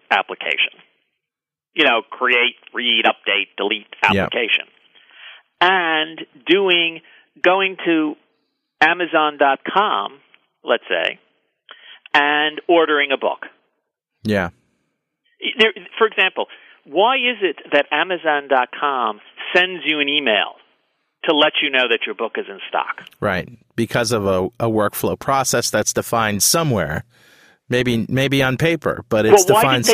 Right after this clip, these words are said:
Speaker 2: somewhere.
Speaker 1: tell you? Why didn't they tell you right at the computer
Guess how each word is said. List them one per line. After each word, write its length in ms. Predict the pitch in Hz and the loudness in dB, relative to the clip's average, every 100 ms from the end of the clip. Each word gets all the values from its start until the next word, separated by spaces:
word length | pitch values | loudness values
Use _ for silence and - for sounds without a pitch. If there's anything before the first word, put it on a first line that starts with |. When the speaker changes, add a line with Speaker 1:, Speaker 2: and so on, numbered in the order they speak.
| 123 | 4
Speaker 2:
somewhere. 100 | 180 | 4
Speaker 1:
tell 120 | 240 226 | 2 0
you? 300 | 156 131 127 - - | -4 -6 -8 -16 -6
Why 320 | 139 175 226 | 2 2 2
didn't 300 | 233 214 202 | -4 -8 -4
they 160 | 185 175 - | -4 -2 -2
tell 220 | 190 190 | -2 -2
you 220 | - - _ _ _ _ _ | -8 -14 _ _ _ _ _
right 220 | 139 151 185 | 4 4 4
at 80 | 180 | -2
the 80 | |
computer 520 | - 160 - 185 160 | -6 -6 -4 0 0